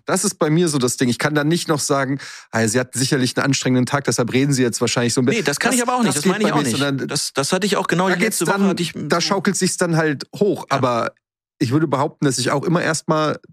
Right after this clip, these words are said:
Speaker 1: der Erste bin, der in der Regel, also Straßenverkehr klammer ich aus,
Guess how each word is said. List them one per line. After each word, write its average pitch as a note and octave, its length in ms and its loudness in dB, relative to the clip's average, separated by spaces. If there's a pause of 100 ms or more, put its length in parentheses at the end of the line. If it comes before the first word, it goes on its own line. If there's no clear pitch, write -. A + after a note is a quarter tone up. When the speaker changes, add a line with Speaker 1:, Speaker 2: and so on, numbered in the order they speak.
Speaker 1:
der C3 100 2
Erste D#3 320 -2
bin, D3+ 200 0
der C#3 260 2
in C#3+ 100 -2
der C3+ 120 2
Regel, C#3+ 420 2
also A2 240 -2
Straßenverkehr C3 640 -2
klammer G#2+ 260 0
ich F#2+ 140 -6
aus, C2+ 140 -10